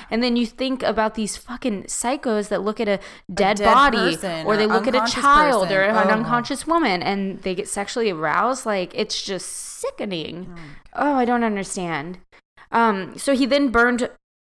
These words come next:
Speaker 1: some photos of he and Michelle and of Desiree in the barbecue pit. Um, later that day, so he
Speaker 2: Jeez.
Speaker 1: came home late at night, so we are now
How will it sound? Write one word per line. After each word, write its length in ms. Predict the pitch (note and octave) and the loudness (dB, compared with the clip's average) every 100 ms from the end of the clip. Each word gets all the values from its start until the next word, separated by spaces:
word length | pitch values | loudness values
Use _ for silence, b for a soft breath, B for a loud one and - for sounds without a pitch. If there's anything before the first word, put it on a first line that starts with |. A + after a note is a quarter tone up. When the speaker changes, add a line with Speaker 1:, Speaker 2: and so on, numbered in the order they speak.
| _ | _
Speaker 1:
some 260 | - B3 A3 | -2 0 0
photos 680 | - A3 G#3 A3 B3 B3+ - | 2 2 4 4 2 0 2
of 340 | G#3 G3 F#3 | 2 2 0
he 260 | F3+ A3 G#3+ | -2 0 2
and 100 | G#3 | 0
Michelle 460 | G3+ G#3+ G3 F#3+ | 0 2 2 4
and 120 | F#3+ | 2
of 100 | F#3 | -2
Desiree 680 | E3+ F3 F3 F3+ E3+ D#3+ E3 - | 0 -2 0 -2 -2 -2 -4 -4
in 280 | E3+ F3 | -4 -4
the 80 | F3 | -4
barbecue 480 | E3 D#3 D#3 - - | 0 0 -2 -8 -12
pit. 380 | - - - - B B B B | -10 -12 -12 -20 B B B B
Um, 400 | F3+ E3 D#3+ - - | 0 0 -2 -10 -12
later 320 | - G#3+ A3+ B3 | -2 2 4 4
that 240 | A#3 F#3 | 2 0
day, 380 | A#3+ A3 E3 E3 | 2 2 2 0
so 400 | - F3 D#3+ F3 | -2 0 2 2
he 120 | G3 | 0
Speaker 2:
Jeez. 40 | G#3 | 0
Speaker 1:
came 180 | A3 | -2
home 200 | G#3+ G#3 | 0 -2
late 160 | G3+ F#3+ | -2 -2
at 100 | F3+ | -2
night, 360 | F3 E3+ F#3+ - | -4 -4 -4 -6
so 260 | - F3+ | -2 -2
we 200 | F3 F#3 | -2 -2
are 100 | F#3 | -2
now 600 | F#3 F3+ F3 E3+ E3+ E3+ | 0 0 2 2 0 -4